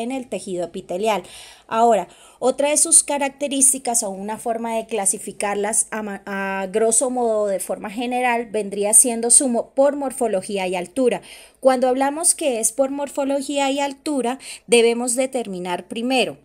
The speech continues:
en la primera imagen, podemos determinar lo que es directamente la,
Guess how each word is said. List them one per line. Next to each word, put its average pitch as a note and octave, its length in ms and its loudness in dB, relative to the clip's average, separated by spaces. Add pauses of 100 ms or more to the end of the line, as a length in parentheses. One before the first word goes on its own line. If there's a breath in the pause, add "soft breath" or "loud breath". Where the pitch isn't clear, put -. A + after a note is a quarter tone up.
(120)
en A#3 180 -2
la A3 120 0
primera G#3+ 340 -2
imagen, C#4+ 480 -4 (380 soft breath)
podemos B3 400 2
determinar C4 920 0 (120)
lo A#3 260 2
que A3+ 360 0
es C4+ 260 4
directamente A#3+ 1120 -4
la, G#3 240 -4